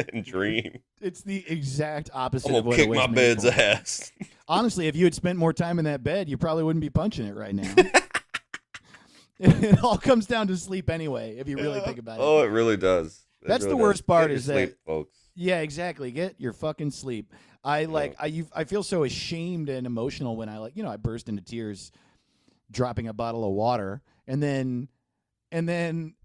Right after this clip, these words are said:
Speaker 2: an hour goes by and I feel a great deal of shame for having cried for such a minute reason.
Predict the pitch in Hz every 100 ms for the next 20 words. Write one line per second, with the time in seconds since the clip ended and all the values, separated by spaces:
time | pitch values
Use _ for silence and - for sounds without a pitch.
0 | - - 175 165 170 156 143 151 147 143
1 | 139 131 - 165 156 143 117 139 139 143
2 | 127 - 156 165 139 135 139 123 120 -
3 | 131 131 127 127 135 117 120 123 131 123
4 | 123 123 147 107 101